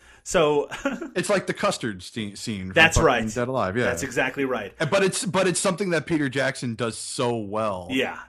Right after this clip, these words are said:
Speaker 1: It,
Speaker 2: Yeah.
Speaker 1: it, yeah, exactly. Um, so what happens here is Robert, played by Peter Jackson, is picked up by some of the other aliens and positioned over a big glass bowl.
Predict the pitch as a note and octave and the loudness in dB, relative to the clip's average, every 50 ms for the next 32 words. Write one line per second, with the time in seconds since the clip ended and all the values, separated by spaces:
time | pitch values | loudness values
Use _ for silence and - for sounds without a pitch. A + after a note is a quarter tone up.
0 | _ _ - D3+ D3 C#3 - A2 G2 F#2 F2+ E3+ D#3 C#3 C3 C3+ A2+ G2 - A#2 | _ _ -6 -4 -4 -2 -2 -4 -6 -4 -4 -4 -2 0 0 0 -2 -2 -4 -8
1 | C3 B2 A#2+ - - C#3+ B2+ B2 - - F#2 E2 _ _ - - - _ _ - | -8 -8 -8 -4 -4 -4 -4 -4 -8 -12 -16 -16 _ _ -20 -20 -20 _ _ -4
2 | D3 D3 C#3+ C3+ C3+ B2+ B2 A#2+ A#2+ A#2+ - _ _ _ _ - - - G3 D#3+ | 0 2 2 2 0 -2 -4 -8 -10 -12 -12 _ _ _ _ -8 -2 0 0 4
3 | D#3 G#3+ G#3 A3 G3+ G3+ G3+ F#3+ F#3+ - - C#3+ B2 B2 B2 B2 B2 B2+ A#2+ A#2+ | 4 4 4 6 4 4 2 0 -4 -4 -2 0 2 2 2 0 -4 -4 -4 -4
4 | A#2 A#2 - - - - _ _ _ _ _ _ - C3 E3+ E3+ D3 - A#2+ F3+ | -6 -6 -8 -12 -18 -20 _ _ _ _ _ _ -4 0 2 2 2 2 -2 -6
5 | - - - - _ _ - - A#2 A#2+ B2 B2+ C3 D#3 D#3+ E3+ - C3+ A#2+ A2+ | -6 -10 -18 -20 _ _ -8 -8 -6 -4 -4 -4 -4 -4 -6 -4 -2 -2 -4 -4
6 | - - A#2 G#2+ A2 A#2 A#2+ - _ _ _ _ _ - - C#3 C3+ C3+ B2 - | -6 -8 -10 -10 -10 -12 -16 -20 _ _ _ _ _ -8 -4 -2 -2 -2 -4 -8
7 | - _ - - - B3+ B3 - F#3 E3+ - - - - _ _ - C3 B2+ C3+ | -14 _ 0 0 0 2 2 0 0 0 0 -2 -10 -20 _ _ -4 -2 0 2
8 | C3+ C#3 C#3 C#3 C3 - - D3+ D3 D#3 E3+ G3 G#3 G#3+ A#3 G3+ C#3+ B2+ B2 B2 | 2 2 0 0 -2 -6 -8 -8 -6 -6 -4 -2 0 2 2 2 2 0 -2 -4
9 | A#2+ A#2 A#2+ A#2+ A#2+ - - _ _ _ _ _ _ - C#3+ C#3+ C3+ - D#3 D#3 | -4 -6 -6 -8 -12 -16 -20 _ _ _ _ _ _ -6 -6 -4 -4 -2 -4 -4
10 | C#3 G#3+ A#3+ - A#3 A3 G3+ G3 F3 D#3+ D3+ C3+ - - F3+ G3+ F#3 C3 C3+ D3 | -4 -4 -6 -2 0 2 2 2 2 2 0 0 2 0 0 0 0 -2 -2 0
11 | D3 D#3 D#3+ F3 F3+ F3+ - - - C#3 D3 F3 D#3 A2+ G2+ F#2+ G#2 A2+ - | 2 2 2 2 0 -2 -6 -4 0 2 4 4 4 2 -2 -4 -8 -12 -14